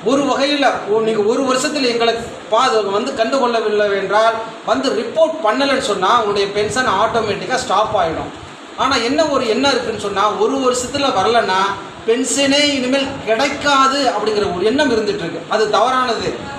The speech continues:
எத்தனை வருஷமானாலும், இன்னைக்கு பாத்தீங்கன்னா கிட்டத்தட்ட பதினெட்டு வருஷம் கழிச்சு கூட ஒரு நபர் வந்து அவங்களுடைய ஃபேமிலி பென்ஷன் தந்திருக்கோம், பெங்களூர்ல இருந்து வாங்கிட்டு போறாங்க.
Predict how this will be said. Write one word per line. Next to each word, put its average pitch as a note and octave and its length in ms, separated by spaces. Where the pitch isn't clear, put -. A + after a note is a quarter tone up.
எத்தனை D#4+ 520
வருஷமானாலும், A#3 720
இன்னைக்கு A#3 380
பாத்தீங்கன்னா B3 400
கிட்டத்தட்ட A#3 400
பதினெட்டு D4+ 540
வருஷம் C4+ 360
கழிச்சு A#3+ 280
கூட A#3 260
ஒரு A#3 120
நபர் G#3+ 320
வந்து A3 260
அவங்களுடைய G#3+ 320
ஃபேமிலி A3+ 420
பென்ஷன் G#3+ 320
தந்திருக்கோம், F3+ 380
பெங்களூர்ல B3+ 360
இருந்து A#3 260
வாங்கிட்டு G#3 460
போறாங்க. D#3 340